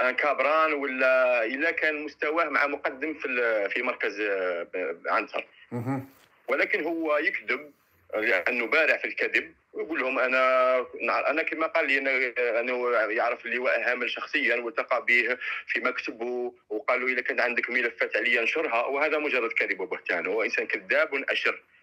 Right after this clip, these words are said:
Speaker 1: بالعامية تاعنا في ال-، في وهران مبلعون.
Speaker 2: و-، وش، آه، أنت بقيت تشتغل معه إلى أي وقت؟ إلى غاية كم؟ آه، أنت وش من
Speaker 1: إلى
Speaker 2: تاريخ؟
Speaker 1: غاية أفريل، آه، أفريل ألفين وتسعتاش.
Speaker 2: إلى غاية
Speaker 1: آه،
Speaker 2: أفريل
Speaker 1: أفريل
Speaker 2: ألفين وتسعتاش.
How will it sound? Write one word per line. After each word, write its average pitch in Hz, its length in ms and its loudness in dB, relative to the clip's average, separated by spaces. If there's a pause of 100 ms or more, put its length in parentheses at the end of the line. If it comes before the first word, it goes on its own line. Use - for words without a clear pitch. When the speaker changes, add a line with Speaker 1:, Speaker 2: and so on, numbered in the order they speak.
(1500)
Speaker 1:
بالعامية 135 480 2
تاعنا 147 500 2 (560)
في 120 60 -6
ال-، 120 180 -2
في 120 100 -2
وهران 127 380 2
مبلعون. 123 480 0 (460)
Speaker 2:
و-، 202 440 -2
وش، - 340 0
آه، 165 440 4
أنت 147 180 2
بقيت 185 300 4
تشتغل 180 340 2
معه 202 200 4
إلى 180 340 6
أي 180 200 2
وقت؟ - 420 0
إلى 143 600 2
غاية 160 240 6 (120)
كم؟ 170 300 -2
آه، 131 140 -4
أنت 123 140 -6
وش 135 220 -4
من 143 80 0
Speaker 1:
إلى 143 140 4
Speaker 2:
تاريخ؟ - 160 4
Speaker 1:
غاية 151 260 0
أفريل، 143 440 4
آه، 131 220 2
أفريل 131 260 2
ألفين 123 260 -2
وتسعتاش. 85 500 -4 (520)
Speaker 2:
إلى 131 140 6
غاية 160 120 8
Speaker 1:
آه، 147 140 6
Speaker 2:
أفريل - 0 -
Speaker 1:
أفريل - 180 6
Speaker 2:
ألفين 143 200 4
وتسعتاش. - 760 -2